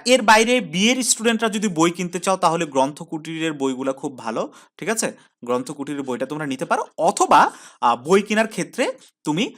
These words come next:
নিজের কলেজের রেফারেন্স নিতে পারো, ঠিক আছে? নিজস্ব, মানে তোমার কলেজ যদি যে বইগুলো রেফার করে না, সেই বইগুলো কিনলে তুমি ইনকোর্স এবং টেস্ট পরীক্ষাগুলোতে বাড়তি অ্যাডভান্টেজ পাবে, কারণ ওই বই থেকে টিচাররা কোশ্চেন করবে,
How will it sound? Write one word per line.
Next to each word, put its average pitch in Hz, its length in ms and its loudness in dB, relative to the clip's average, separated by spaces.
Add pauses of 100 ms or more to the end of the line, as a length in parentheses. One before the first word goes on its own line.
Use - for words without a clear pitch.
(140)
নিজের 185 460 2
কলেজের 175 680 0
রেফারেন্স 151 500 0
নিতে 127 140 -4
পারো, 117 260 -8 (240)
ঠিক 226 120 -4
আছে? - 180 2
নিজস্ব, 190 420 0
মানে 196 200 -2
তোমার 196 200 -2
কলেজ 175 360 0
যদি 190 220 -4
যে 160 140 -4
বইগুলো 165 340 -2
রেফার 160 260 -2
করে 220 160 -4
না, 247 100 -4
সেই 170 180 -4
বইগুলো 175 360 -4
কিনলে 180 360 -2 (300)
তুমি 208 260 0 (120)
ইনকোর্স 196 420 -2
এবং 226 220 0
টেস্ট 240 260 -2
পরীক্ষাগুলোতে 165 540 -4
বাড়তি - 420 2
অ্যাডভান্টেজ 135 420 -6
পাবে, 113 160 -6
কারণ 131 220 -6
ওই 269 160 -2
বই 220 120 0
থেকে 220 200 -8
টিচাররা 151 300 -4
কোশ্চেন 113 320 -14
করবে, - 260 -20